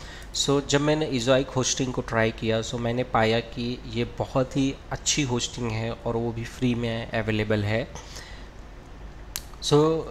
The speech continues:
मेरा जो है तीन चार महीने का experience रहा और मैंने कभी भी नहीं पाया कि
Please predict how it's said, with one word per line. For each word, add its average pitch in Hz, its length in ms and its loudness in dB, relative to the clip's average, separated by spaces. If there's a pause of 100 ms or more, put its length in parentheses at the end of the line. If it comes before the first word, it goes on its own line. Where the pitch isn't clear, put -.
(120)
मेरा 135 360 4
जो 135 140 4
है 127 260 4
तीन 139 280 0
चार 135 240 2
महीने 120 360 2
का 123 100 0
experience 117 600 2
रहा 110 360 2
और 113 480 0
मैंने 113 360 0
कभी 123 360 2
भी 139 120 2
नहीं 117 220 2
पाया 104 400 0
कि 120 420 -4